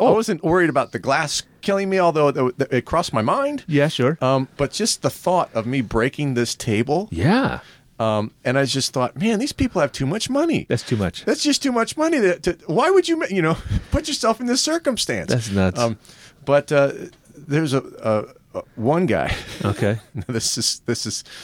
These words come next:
Speaker 2: sorry, but, uh, this is kinda like poop jokes.
Speaker 1: Go ahead.
Speaker 2: Okay.
Speaker 1: Go
Speaker 2: Yeah.
Speaker 1: ahead.
Speaker 2: Um, I, uh, I was painting, very wealthy.
Speaker 1: Uh-huh.
Speaker 2: Um, I'm painting all over the place, inside
Speaker 1: Yeah.
Speaker 2: and out.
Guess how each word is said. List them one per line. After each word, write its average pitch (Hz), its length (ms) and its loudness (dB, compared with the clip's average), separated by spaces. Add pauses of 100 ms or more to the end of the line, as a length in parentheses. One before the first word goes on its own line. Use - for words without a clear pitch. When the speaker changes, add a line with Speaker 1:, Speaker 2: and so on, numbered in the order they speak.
(100)
Speaker 2:
sorry, 123 360 0 (300)
but, - 100 -6 (260)
uh, - 60 -14 (240)
this 202 180 0
is - 60 -2
kinda 185 240 0
like 139 160 0
poop 135 220 0
jokes. - 420 -6
Speaker 1:
Go 127 80 0
ahead. 196 220 4
Speaker 2:
Okay. 104 100 0
Speaker 1:
Go 107 60 -12 (120)
Speaker 2:
Yeah. 104 140 2
Speaker 1:
ahead. 170 320 0
Speaker 2:
Um, 95 300 0 (600)
I, 135 280 0
uh, 123 340 2
I 139 60 2
was 123 120 2
painting, 147 460 -2 (240)
very 139 240 2
wealthy. 107 540 0
Speaker 1:
Uh-huh. 110 240 2 (140)
Speaker 2:
Um, 98 380 -2 (140)
I'm 104 400 -2 (240)
painting 127 220 0
all 131 160 2
over 120 100 2
the 107 80 -2
place, 92 360 -2
inside 101 280 0
Speaker 1:
Yeah. 98 40 0
Speaker 2:
and 85 100 -6
out. 80 160 -8